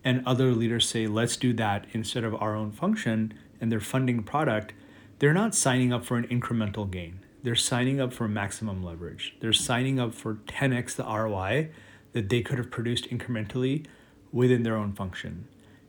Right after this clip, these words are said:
And that's why I think it's really important for product to have empathy for h-, what others are doing and why they're doing it, and to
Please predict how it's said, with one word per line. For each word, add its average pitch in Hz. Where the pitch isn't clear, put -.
And 127
that's 135
why 156
I 135
think 131
it's 123
really 117
important 110
for -
product 110
to 117
have 104
empathy 110
for 113
h-, -
what 113
others 113
are 110
doing 110
and 107
why 98
they're 104
doing 95
it, 180
and 110
to -